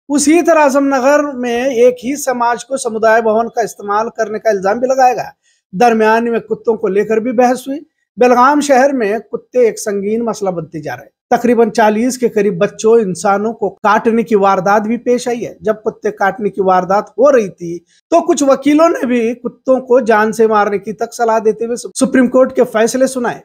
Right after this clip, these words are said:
पिछले कुछ मीटिंगों में कॉरपोरेशन के एजेंडे पर भी कुत्ते हावी रहे, ये अलग से बोलने की जरूरत नहीं है। बहस मुबासे हमेशा की तरह हुए, आज भी इस पर सवाल उठाए गए,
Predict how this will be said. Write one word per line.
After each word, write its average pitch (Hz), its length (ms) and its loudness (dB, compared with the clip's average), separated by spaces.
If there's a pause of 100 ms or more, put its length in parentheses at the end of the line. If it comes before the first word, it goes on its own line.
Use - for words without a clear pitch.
(120)
पिछले 262 260 -4
कुछ 294 220 -4
मीटिंगों 277 420 2
में 294 140 2
कॉरपोरेशन 214 640 0
के 233 100 -2
एजेंडे 214 420 2
पर 269 180 0
भी 202 340 -4 (500)
कुत्ते 240 360 0 (100)
हावी 180 340 0
रहे, 170 280 -4 (380)
ये 214 80 2
अलग 196 200 0
से 202 140 -4
बोलने 180 320 -2
की 165 180 -10
जरूरत 147 360 -10
नहीं 147 200 -12
है। 127 120 -20 (380)
बहस 311 360 2
मुबासे 320 440 0
हमेशा 240 360 0
की 247 140 -8
तरह 277 180 0
हुए, 277 180 -2
आज 185 340 -2
भी 202 120 -10
इस 190 100 -12
पर 220 180 -8
सवाल 220 300 -4
उठाए 226 300 -2
गए, 226 140 -6